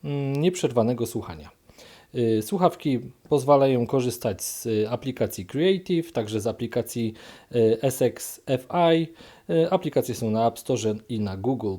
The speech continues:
Play. Mamy tutaj niewielki korektor, co oznacza, że, mm, także jest taka możliwość, żeby sobie zmienić,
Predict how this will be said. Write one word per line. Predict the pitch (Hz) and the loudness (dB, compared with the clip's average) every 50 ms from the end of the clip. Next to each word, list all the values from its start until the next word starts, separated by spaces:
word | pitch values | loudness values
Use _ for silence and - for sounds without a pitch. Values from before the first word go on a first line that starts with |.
| - | -4
Play. | - 165 175 180 180 170 160 151 - | -2 2 4 4 4 4 4 0 0
Mamy | 127 127 131 127 | 0 2 2 2
tutaj | 127 - - 139 117 117 | 0 0 0 2 2 4
niewielki | 123 123 120 135 120 - - 113 | 2 2 2 2 0 0 -4 -8
korektor, | 104 - 131 147 165 180 180 - - 170 156 143 | 0 2 4 4 4 2 2 0 0 0 0 0
co | - 135 123 | -2 0 0
oznacza, | 120 113 123 120 113 - - 117 | 0 2 2 0 0 0 -2 -2
że, | 104 101 110 104 98 95 92 95 98 107 | -2 0 -2 -2 -2 -2 -6 -10 -10 -8
mm, | 107 107 104 | -6 -6 -6
także | - 104 98 92 98 98 98 | -4 -6 -8 -6 -6 -6 -4
jest | 101 113 117 - | -2 -2 -4 -4
taka | - 110 - 120 | -6 -6 -4 -4
możliwość, | 107 107 107 107 - 180 175 165 160 147 | -2 -2 -2 -4 -4 -6 -2 -2 -2 0
żeby | 135 131 127 135 131 | 0 0 0 0 -2
sobie | 127 - 135 120 127 123 | 0 -2 -4 -2 -2 -4
zmienić, | 113 127 131 127 127 123 117 - - - | -2 -2 -2 0 0 0 -2 -4 -8 -12